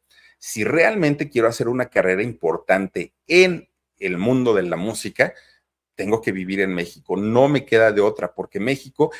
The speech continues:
es la plataforma mundial. De México para el mundo." Hoy ya no. Hoy en cualquier país se puede, eh, llegar a ser famoso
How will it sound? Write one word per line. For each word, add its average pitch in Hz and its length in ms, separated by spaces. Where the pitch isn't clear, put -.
es 131 240
la 147 180
plataforma 135 920
mundial. 139 600
De 117 180
México 170 500
para 90 180
el 87 60
mundo." 110 360
Hoy 208 220
ya 113 100
no. 90 300
Hoy 151 280
en 117 140
cualquier 107 360
país 92 280
se - 80
puede, 87 520
eh, 85 220
llegar 92 320
a 101 60
ser 90 200
famoso 95 500